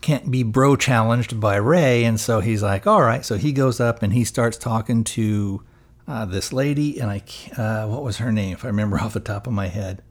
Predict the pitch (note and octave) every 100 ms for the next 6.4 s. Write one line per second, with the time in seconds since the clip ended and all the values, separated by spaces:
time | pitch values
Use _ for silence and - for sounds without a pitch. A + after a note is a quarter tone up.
0 | _ - _ - A#2+ B2 - - B2 C3
1 | B2+ B2 - A#2+ A#2 G#2 G2+ G2 F#2+ F2+
2 | F#2 F2+ F2 B2+ F2+ F#2+ - B2+ B2+ G#2
3 | G2+ E2+ D2+ - - - _ _ - A#2+
4 | - - A2 A2 D3 B2+ B2 - C3+ B2+
5 | B2 C3 G#2+ - G2+ G#2 - D#3+ D#3+ D3+
6 | D#3+ D3 C#3 B2+